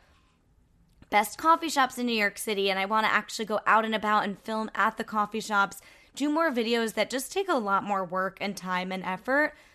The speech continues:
like those YouTube workout studio reviews. So I finally feel reinvigorated to do that, and I'm so excited for the fall because I just feel recommitted and like there's less distractions, and I'm so excited. Okay, what was out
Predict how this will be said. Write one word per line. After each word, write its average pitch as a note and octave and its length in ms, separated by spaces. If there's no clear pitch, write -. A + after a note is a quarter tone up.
like G#3+ 240
those A#3 260
YouTube A3 460
workout A3+ 480
studio A#3+ 380
reviews. C4+ 480
So G3+ 300
I G#3 260
finally G#3+ 420
feel G#3+ 300
reinvigorated F#3+ 840
to F#3+ 120
do F3+ 200
that, A3+ 220
and G#3+ 100
I'm G3 120
so G#3 340
excited B3+ 460
for B3 140
the A#3+ 100
fall G3 400
because F#3 640
I G3 80
just A3 280
feel A#3 300
recommitted G#3+ 720
and A3 160
like G#3 160
there's G#3 200
less G#3+ 200
distractions, B3+ 800
and G#3+ 100
I'm G3+ 280
so F#3+ 360
excited. C#4+ 640
Okay, D#4 320
what C4 160
was C4 220
out C#4+ 160